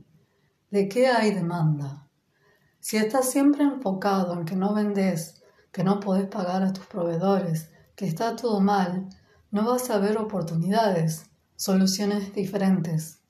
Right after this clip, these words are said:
La creatividad e innovación son claves en este proceso. Hablen con sus clientes, proveedores,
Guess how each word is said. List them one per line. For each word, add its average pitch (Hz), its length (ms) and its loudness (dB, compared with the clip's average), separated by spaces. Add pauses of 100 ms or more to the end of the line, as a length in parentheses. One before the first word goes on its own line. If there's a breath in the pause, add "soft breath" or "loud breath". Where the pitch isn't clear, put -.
(640)
La 196 320 2
creatividad 196 1120 0 (140)
e 196 140 0
innovación 226 1000 -2 (300 loud breath)
son 226 420 -2
claves 254 680 0
en 196 140 4
este 202 340 0
proceso. 185 760 -6 (1160)
Hablen 226 340 2
con 233 140 -4
sus - 140 -8
clientes, 196 680 -2 (360)
proveedores, 180 960 -2